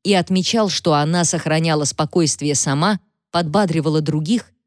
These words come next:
и выполняла тяжёлые обязанности очень долго и без напряжения в голосе. «Информация успокаивала, но успокаивал и голос, который её передавал»,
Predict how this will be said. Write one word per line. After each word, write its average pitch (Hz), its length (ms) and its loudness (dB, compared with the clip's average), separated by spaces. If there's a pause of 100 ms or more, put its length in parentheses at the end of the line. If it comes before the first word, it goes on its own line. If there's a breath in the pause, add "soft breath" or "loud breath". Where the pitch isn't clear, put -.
(100)
и 240 100 2
выполняла 196 720 2
тяжёлые 160 540 2
обязанности 170 800 0
очень 139 420 0
долго 185 400 2 (240)
и 220 140 4
без 180 240 2
напряжения 147 720 2
в 135 80 -6
голосе. 120 560 -4 (800)
«Информация 185 720 2
успокаивала, 135 960 -2 (200)
но 175 180 2
успокаивал 143 760 0
и 170 60 2
голос, 165 420 0
который 135 400 -4
её 139 280 -2
передавал», 139 680 -4